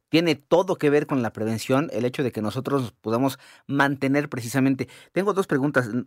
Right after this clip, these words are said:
tal vez no me dé tiempo de hacer las, las dos, pero bueno, vamos por, por partes. ¿Qué se necesita para la donación de, de órgano, específicamente para la donación de riñones? ¿Tienen que ser personas o pueden ser personas con vida o,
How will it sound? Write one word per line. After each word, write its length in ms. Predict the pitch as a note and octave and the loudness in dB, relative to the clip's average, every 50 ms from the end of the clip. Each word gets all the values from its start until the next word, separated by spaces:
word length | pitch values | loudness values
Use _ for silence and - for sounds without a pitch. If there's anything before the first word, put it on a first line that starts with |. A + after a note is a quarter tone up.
| - - | -4 -2
tal 120 | C3+ C#3+ | 0 0
vez 120 | C#3 C#3+ D3 | 0 0 0
no 80 | D3+ | 0
me 260 | D3+ D3+ C#3 A#2 G2+ D#2+ | 2 2 0 0 -2 -4
dé 160 | F#2+ A#2 A2+ | -8 -8 -4
tiempo 300 | - C3+ C3+ B2+ C3 A#2 | -2 -2 0 0 0 -2
de 60 | G2+ | -2
hacer 180 | - - B2+ A#2+ | -2 -2 -2 0
las, 240 | A#2+ A2+ - - | -2 -2 -2 -4
las 260 | E2 F2+ F2+ E2+ F2 G#2+ | -10 -10 -10 -10 -6 -4
dos, 140 | A2 G#2+ | -4 -4
pero 160 | - A2+ G#2+ B2 | -2 0 2 2
bueno, 180 | C#3 C#3 C#3+ | 4 4 4
vamos 220 | D#3 F3 F#3 - - | 4 4 2 2 0
por, 240 | D3 C3 B2+ - | -2 -4 -4 -4
por 160 | - A#2 A2+ - | -6 -6 0 4
partes. 380 | C3+ C3+ B2+ - A2 - - - - - - - _ - | 4 4 4 2 -8 -10 -10 -14 -20 -20 -20 -18 _ 0
¿Qué 100 | D#3 E3+ | 0 2
se 140 | - G#3+ G3 | 2 2 2
necesita 600 | F#3+ E3+ - - C3+ - - E3 - - E3 D#3 | 2 0 -2 -4 -6 -8 -8 -4 2 2 2 4
para 200 | - B2 A#2+ A#2+ | 4 2 2 4
la 120 | A#2+ A#2+ | 2 2
donación 460 | A#2 B2 B2 A#2+ A#2+ - D3+ D3+ D3+ | 2 2 0 0 -2 0 0 0 2
de, 300 | C#3 C#3+ C3 B2 G#2 F2 | 4 4 2 2 0 -2
de 160 | G#2 A2 A2+ A#2+ | -2 0 2 4
órgano, 280 | C3 C3+ C#3 C#3+ D3 - | 4 4 4 2 0 -2
específicamente 760 | A2 A2 - C3+ B2+ D3+ D3 C#3+ - B2+ B2+ C#3 C#3 C3 C#3 C3 | -4 -6 -6 -4 -4 -4 -2 -2 0 0 2 2 0 0 -2 -2
para 200 | - A2 G#2 G2+ | -2 -2 -2 -2
la 140 | G#2 G#2 | -2 -2
donación 340 | G#2+ A2 A2 - - D3+ D3+ | -2 -2 -2 0 0 0 2
de 80 | C#3+ C#3+ | 2 2
riñones? 480 | C3+ C3 C3 D3 D#3+ D3+ C#3 C3 - - - - - _ | 2 2 2 2 2 2 0 -2 -4 -8 -18 -20 -14 _
¿Tienen 180 | - C#3 D#3 D3 | -4 -2 -2 0
que 100 | D#3 D3 | 0 0
ser 180 | - D#3+ C3+ | 0 -2 -2
personas 500 | - C#3 B2 - D3 C#3+ D3 C#3 C3 - _ _ _ _ _ - | -2 -2 -2 0 0 2 2 2 0 -2 _ _ _ _ _ -4
o 180 | - A2 - - | -4 -2 2 6
pueden 240 | E3+ F#3 F3+ D#3+ | 6 6 6 6
ser 160 | - E3+ D#3+ - | 0 -2 -2 -2
personas 520 | C3+ C3+ C3 D#3+ D#3+ D#3+ D3 - - - _ | -2 -2 0 2 2 2 2 0 -4 -14 _
con 260 | - A2+ A2 A2+ B2 | -6 -2 -2 0 0
vida 440 | B2 F#3+ G#3+ G#3 E3 E3 E3+ A3+ C#4 - - - - _ _ - | 2 2 4 6 6 6 6 6 2 -4 -16 -20 -20 _ _ 4
o, 360 | E3+ E3+ F3 F#3+ A3+ - - | 6 8 8 8 6 4 2